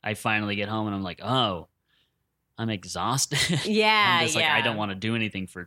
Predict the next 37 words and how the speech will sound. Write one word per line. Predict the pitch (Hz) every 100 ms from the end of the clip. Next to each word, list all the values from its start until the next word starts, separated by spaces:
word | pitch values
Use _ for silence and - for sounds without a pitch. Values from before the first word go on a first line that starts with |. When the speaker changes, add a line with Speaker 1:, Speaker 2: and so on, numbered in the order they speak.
| -
Speaker 1:
three | 95 -
<laughs> |
days | - - 113 175
now." |
Speaker 2:
Yeah. | 151 139 143 156 _ _ _ _
So | - 185
I | 175
guess | 190 196
that | 196 175
makes | 175 -
us | 170 160 165 - _ _ _ _ _ _ _ 165
extroverted | 151 - - 170 156 165 160 156 -
introverts. | 156 156 - 185 185 202 220
Speaker 1:
I |
think | - 135 -
so. | - - - - -
Speaker 2:
Yeah. | 165 143 123 151
Speaker 1:
Like, | 101 110
more | 107 104 95
along | 90 85 87
those | 85 82 -
Speaker 2:
Yeah, | 160 147 131
Speaker 1:
lines. | 131 -
Speaker 2:
'cause | - 185
I'm | 202
definitely | 214 214 196 175 165
not | 147 -
someone | 170 147
that's | 131 - 147
like, | 127 123 _ _ _ _ _ _ _ _ _ _
I'm | 160
going | 185 165 160 160 156 -
to | -
live | 165 156
in | 160
a |
cabin | 147 - 160 147 147 143